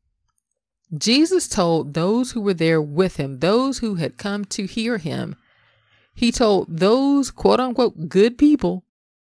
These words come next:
that those tragic events didn't happen to those other people because they had been particularly bad, nor had those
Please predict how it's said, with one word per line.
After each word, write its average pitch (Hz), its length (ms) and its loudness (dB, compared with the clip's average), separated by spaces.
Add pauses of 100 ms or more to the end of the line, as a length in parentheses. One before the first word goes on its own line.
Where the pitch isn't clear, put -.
that 165 320 4
those 220 340 0
tragic 247 460 -2
events 220 340 -2
didn't 202 180 -2
happen 214 320 0
to 196 100 0
those 190 200 0
other 214 200 2
people 170 280 -4
because 151 240 0
they 180 140 0
had 185 160 -2
been 160 160 -4
particularly 151 600 -2
bad, 147 540 -2 (300)
nor 190 260 0
had 165 300 -2
those 190 380 0